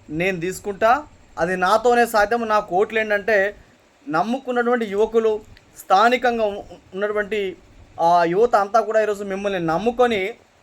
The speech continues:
ఈరోజు అందరూ కూడా మీకు ఓట్లు వేశారు. ఓట్లు వేసిన తర్వాత ఈరోజు, ఆ రోజేమో ఎస్పీఎం మీదకి వచ్చి ధర్నాలు చేసినారు, "ఎస్పీఎంలో స్థానిక ఉపాధి లేదని" చెప్పేసి ఆ రోజు మీరు అంగలార్పులు,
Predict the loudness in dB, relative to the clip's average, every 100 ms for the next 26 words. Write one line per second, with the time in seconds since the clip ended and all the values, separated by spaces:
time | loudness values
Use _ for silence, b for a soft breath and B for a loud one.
0 | _ -6 -4 -2 -2 0 0 2 6 6
1 | 4 0 _ _ -12 -10 -8 -6 -8 -6
2 | -6 -2 -2 -2 -8 -18 -20 -6 0 2
3 | 4 2 2 -2 2 4 2 2 0 0
4 | -2 -4 -6 _ -4 2 6 6 4 2
5 | 4 2 2 -6 _ -12 -8 -4 -2 2
6 | 2 2 0 0 0 2 2 2 2 0
7 | -2 0 -2 -6 -8 -6 -4 -2 -2 -2
8 | -6 -2 2 4 2 0 -6 -8 -4 2
9 | 2 2 -2 -6 -6 -8 -14 _ _ _
10 | _ _ -20 _ _ _ _ _ _ _
11 | _ _ -2 4 8 8 6 0 -2 -2